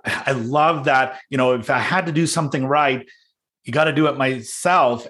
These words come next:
And I just remember my grandfather and my father saying that, you know, we, we're farmers in,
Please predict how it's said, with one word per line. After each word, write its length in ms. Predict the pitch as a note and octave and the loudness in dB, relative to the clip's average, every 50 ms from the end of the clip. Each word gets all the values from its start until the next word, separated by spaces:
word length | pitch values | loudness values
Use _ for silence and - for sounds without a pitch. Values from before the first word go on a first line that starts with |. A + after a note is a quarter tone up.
| - - | -6 -2
And 280 | C#3 C#3+ C#3 C3+ C#3 | 0 0 0 0 -2
I 120 | - C3+ C#3 | -2 -4 -2
just 220 | C3 D3+ C#3+ - | -2 -2 -4 -4
remember 400 | D#3 C#3+ C#3+ C#3+ D3+ D3+ D3+ D3 | -2 -2 0 0 2 2 2 2
my 240 | C#3 C3 B2 A#2+ A#2 | 2 2 2 0 0
grandfather 720 | G#2+ G#2 C3 C#3 C#3+ D3+ D#3+ C#3 B2+ C#3+ C#3+ C#3 C#3 C3+ | 0 0 0 0 2 0 0 0 0 2 2 2 2 0
and 100 | B2+ B2 | 0 0
my 140 | A#2+ A#2 A#2 | 0 0 -2
father 480 | A2+ - C#3+ C3+ C#3 C#3 C#3 C3+ C3+ C3 | 0 0 2 2 2 2 2 0 0 0
saying 400 | C3 - C#3 B2+ B2+ C3 C3 B2+ | -2 -4 -4 -2 -2 -2 -2 0
that, 320 | B2 B2 C3 C#3 C#3+ - - | 0 2 0 0 -2 -4 -4
you 80 | B2+ | -2
know, 200 | A#2+ A#2 A2+ A#2 | -2 -2 -2 -2
we, 260 | A#2 A#2 B2 B2 A#2 A2+ | -4 -4 -4 -6 -6 -8
we're 220 | A2+ A2+ A2+ A2 | -10 -12 -12 -12
farmers 680 | - - - C#3 C#3 C#3+ C#3+ C#3 C#3 C#3 C#3 C3 A#2+ | -6 -2 0 2 2 2 2 2 2 2 2 0 0
in, 360 | B2+ A#2+ A#2 A#2 A#2 A2+ A2 | 0 2 2 2 2 0 -2